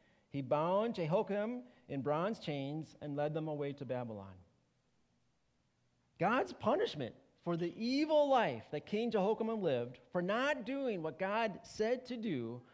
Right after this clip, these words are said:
was then to have a neighboring king capture Jerusalem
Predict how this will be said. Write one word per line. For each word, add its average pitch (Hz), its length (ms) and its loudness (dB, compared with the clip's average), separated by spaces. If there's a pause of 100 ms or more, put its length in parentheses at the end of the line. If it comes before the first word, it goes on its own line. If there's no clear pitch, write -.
(240)
was 151 160 -2
then 175 220 -2
to 175 80 -4
have 160 160 0
a 156 80 -2
neighboring 226 580 -2
king 170 540 -4 (280)
capture 180 320 -6
Jerusalem 226 840 -4